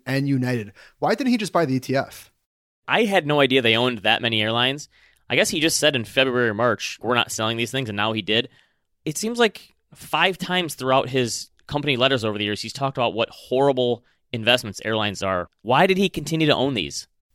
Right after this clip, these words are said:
Speaker 1: So he said, quote, "I was amazed at the volume," and he was dumping,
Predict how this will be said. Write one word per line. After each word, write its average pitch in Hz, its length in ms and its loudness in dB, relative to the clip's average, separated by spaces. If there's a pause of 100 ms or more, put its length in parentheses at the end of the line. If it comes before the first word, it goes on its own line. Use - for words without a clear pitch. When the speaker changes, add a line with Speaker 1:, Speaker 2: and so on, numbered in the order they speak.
(400)
Speaker 1:
So 160 500 6
he 147 280 0
said, 151 480 4 (500)
quote, 151 420 4
"I 139 120 6
was 147 180 4
amazed 139 440 2
at 139 100 -2
the 139 60 -4
volume," 143 560 0 (680)
and 147 500 4 (520)
he 170 220 -2
was 196 240 4
dumping, 131 680 2